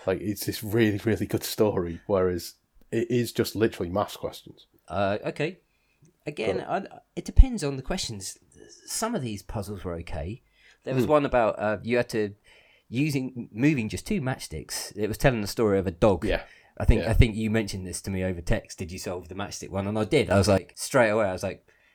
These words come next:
Speaker 2: it, 'cause it gives you some sort of clue, like,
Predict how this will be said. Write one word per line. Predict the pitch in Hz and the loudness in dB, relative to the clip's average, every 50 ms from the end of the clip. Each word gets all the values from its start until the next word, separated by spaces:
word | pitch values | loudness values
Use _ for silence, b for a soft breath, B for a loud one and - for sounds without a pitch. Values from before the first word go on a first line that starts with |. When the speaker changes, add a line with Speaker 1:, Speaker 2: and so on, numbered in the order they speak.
| b b | b b
Speaker 2:
it, | b 127 131 - - - - - - - - - | b -4 -4 -4 -6 -10 -12 -12 -14 -14 -8 -4
'cause | - 147 131 | -2 0 0
it | 143 - | 0 0
gives | - 151 135 123 | 0 0 0 2
you | 131 - | 0 2
some | - 139 127 | 2 2 2
sort | 110 - 117 107 104 | 2 2 0 0 0
of | - | 2
clue, | - - 127 120 113 101 98 | 4 6 6 6 6 4 2
like, | 90 90 82 - - - - | 0 0 -2 -2 -4 -6 -8